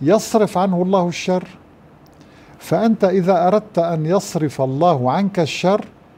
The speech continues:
أحسن للناس، قدم أي خدمة للناس. أنت موظف في مكانك، أخدم الناس. تستطيع أن فلان طلب مساعدة منك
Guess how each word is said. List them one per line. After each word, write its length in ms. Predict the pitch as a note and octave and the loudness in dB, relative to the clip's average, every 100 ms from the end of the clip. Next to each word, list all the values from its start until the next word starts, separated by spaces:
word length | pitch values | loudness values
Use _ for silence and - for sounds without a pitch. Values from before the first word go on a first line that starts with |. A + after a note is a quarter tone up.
| - - - - - - - - - - - | -20 -20 -20 -20 -20 -20 -20 -20 -20 -20 -4
أحسن 380 | E3 - - D3+ | -4 -2 -2 -2
للناس، 580 | B2 B2 A#2+ A#2 G2+ - - | 0 -2 -2 -2 -4 -10 -2
قدم 420 | F#3+ E3 D3+ D#3 D#3+ | -2 0 -4 -4 0
أي 200 | F#3+ D#3+ | 0 0
خدمة 380 | - E3+ D#3 B2+ | -2 -4 -2 -2
للناس. 500 | A2+ A2 G#2 G2 - | -2 -4 -6 -8 -6
أنت 220 | F3 D#3 | -4 -2
موظف 580 | D3+ D#3+ F#3 D3 F#3 F3+ | 0 2 2 2 -2 -4
في 200 | - D3 | -6 -4
مكانك، 600 | C3 C#3+ D#3 E3+ F3+ - - - - - - | -4 -4 -4 -4 -8 -14 -20 -20 -20 -12 -6
أخدم 360 | - - D3+ C3 | -6 0 0 0
الناس. 520 | A2+ G#2+ F#2+ - - - - - - - - - - - - - - - - - | 0 -2 -4 -12 -20 -20 -20 -20 -20 -20 -20 -20 -20 -20 -20 -20 -20 -20 -20 -2
تستطيع 640 | C3 - D3+ D#3 G3 F3+ | -2 2 0 0 -2 -2
أن 200 | F3+ F3 E3 - - - - | -2 -4 -8 -18 -20 -20 -20
فلان 380 | - E3 F#3 F#3 | -8 0 2 2
طلب 420 | - F3+ D#3 C#3 | 2 4 2 0
مساعدة 560 | C3+ - E3 C#3+ C3 C3 | -6 -2 -2 0 -2 -2
منك 500 | C3+ D3 C3 D3+ | -2 -4 -2 -4